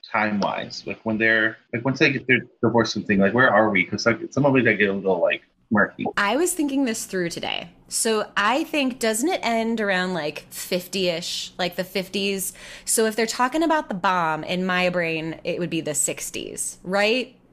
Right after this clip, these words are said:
Speaker 2: That's what I was thinking in my head, like, that their daughter would be maybe, like, ten years old.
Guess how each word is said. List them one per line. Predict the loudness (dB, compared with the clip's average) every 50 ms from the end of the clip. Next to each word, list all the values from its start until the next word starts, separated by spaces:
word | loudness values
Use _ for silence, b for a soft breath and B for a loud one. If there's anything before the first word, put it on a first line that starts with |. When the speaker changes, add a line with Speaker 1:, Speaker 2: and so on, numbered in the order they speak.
| _ _ _ 0
Speaker 2:
That's | 2 2 2 2 0 0
what | 0 0
I | 2 0 0
was | -2 -4 -4
thinking | -6 -8 -6 -6 -4 -4
in | -4 -4
my | -4 -4 -4 -4
head, | -6 -6 -6 -6 -8 -8 -6
like, | -4 -4 -4 -6 -8 -10 -6
that | -4 -2 -2 -2
their | -2 -2
daughter | 0 0 0 0 0 0
would | -2 -4
be | -4 -4
maybe, | -2 -2 -2 -2 -2
like, | -4 -4 -4 -6
ten | -6 -6 -4 -4 -2
years | -2 -2 -2 -2
old. | -2 -2 -2 -2 -2 -2 -4 -4 -6 -8